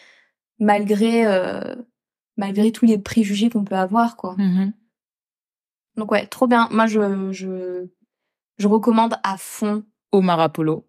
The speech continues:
Speaker 2: si vous
Speaker 1: Omar
Speaker 2: l'avez pas.
Speaker 1: Apollo.
Speaker 2: <laughs>
Speaker 1: Omar Apollo et, euh, Mustapha de, de Poète. En fait, j'ai d'abord connu Mustapha de Poète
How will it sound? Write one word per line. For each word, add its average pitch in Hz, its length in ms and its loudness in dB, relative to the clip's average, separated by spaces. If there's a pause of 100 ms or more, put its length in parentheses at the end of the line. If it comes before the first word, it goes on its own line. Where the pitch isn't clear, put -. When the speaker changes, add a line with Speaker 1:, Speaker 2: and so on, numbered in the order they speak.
Speaker 2:
si - 240 -2
vous 247 60 6
Speaker 1:
Omar 240 180 4
Speaker 2:
l'avez 233 160 2
pas. - 60 0
Speaker 1:
Apollo. 220 260 4
Speaker 2:
<laughs> 269 800 2
Speaker 1:
Omar 269 300 4
Apollo 269 380 0 (100)
et, 262 260 2
euh, 208 460 2
Mustapha 233 480 -2
de, 208 520 -2
de 208 100 -2
Poète. 226 360 -4
En 220 60 -2
fait, 320 160 2
j'ai 247 200 2
d'abord 240 680 0
connu 254 400 2
Mustapha 220 420 -2
de 208 80 0
Poète 214 520 -2